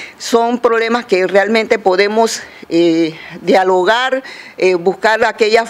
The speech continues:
eh, este, hablar conversar, conversar, dialogar, un diálogo franco, agresivo, este, franco y sincero, no un fr-, un diálogo agresivo. Yo creo que las muestras más del, del señor ministro de Gobierno, pues, es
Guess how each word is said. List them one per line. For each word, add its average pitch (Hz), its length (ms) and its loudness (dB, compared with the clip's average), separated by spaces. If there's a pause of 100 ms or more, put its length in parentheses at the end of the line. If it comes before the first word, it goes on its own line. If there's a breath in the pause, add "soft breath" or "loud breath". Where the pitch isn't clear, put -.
(140)
eh, 170 640 -2
este, 185 420 0
hablar 196 640 0 (180)
conversar, 175 920 0
conversar, 170 640 0
dialogar, 160 640 0 (260 loud breath)
un 156 80 -2
diálogo 185 340 2
franco, 226 460 0
agresivo, 214 680 0 (220 loud breath)
este, 180 300 0
franco 208 460 0
y 208 80 0
sincero, 185 840 0
no 196 200 0
un 220 180 0
fr-, 226 200 -4
un 208 140 2
diálogo 208 500 0
agresivo. 175 540 0
Yo 190 140 2
creo 214 180 0
que 214 140 0
las 185 140 0
muestras 208 400 0
más 208 220 0
del, 185 260 -4
del 165 220 0
señor 185 320 0
ministro 208 380 -2
de 190 100 0
Gobierno, 185 380 2
pues, 185 280 -2
es 196 240 -2